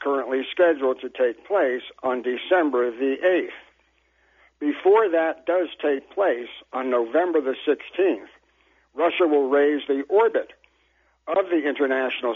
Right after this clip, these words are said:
Space Station about half a mile to put it in phase for the launch and landing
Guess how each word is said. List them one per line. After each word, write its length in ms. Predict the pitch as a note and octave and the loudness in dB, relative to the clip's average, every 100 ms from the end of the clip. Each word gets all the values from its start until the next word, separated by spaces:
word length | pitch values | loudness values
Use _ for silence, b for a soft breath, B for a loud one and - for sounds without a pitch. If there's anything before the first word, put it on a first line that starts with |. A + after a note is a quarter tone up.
| - | 0
Space 240 | C#3+ D3+ | 2 2
Station 380 | - A#2+ G#2+ D3 | 0 -4 -4 -6
about 260 | C#3+ G3 G3+ | 0 0 0
half 340 | D#3 G#3 F#3+ E3+ | -2 -2 -2 -2
a 80 | |
mile 460 | D3 C#3+ C3 A2 A2 - b b b b _ | -2 -2 -2 -4 -8 -14 b b b b _
to 100 | C#3+ | -6
put 220 | C#3+ F3+ F3+ | -2 2 4
it 140 | E3+ | 2
in 260 | D3+ C#3+ C3 - | 2 -2 -2 0
phase 500 | F#3 E3+ C3 A#2+ C3 - B B B _ - | 2 2 2 -2 -4 -12 B B B _ -2
for 420 | F4 G4 E3+ C#3 C3 A#2 | 4 4 4 2 -2 -4
the 220 | B2 A#2 | -2 -2
launch 500 | B2 C3 C#3 C#3+ F3 - - _ | -2 0 2 0 -4 -8 -12 _
and 360 | D#3 F3+ F#3+ F#3+ - | -4 0 0 -4 -6
landing 680 | D#3+ F#3+ G#3+ F3 A#2+ - | -2 0 0 0 -2 -4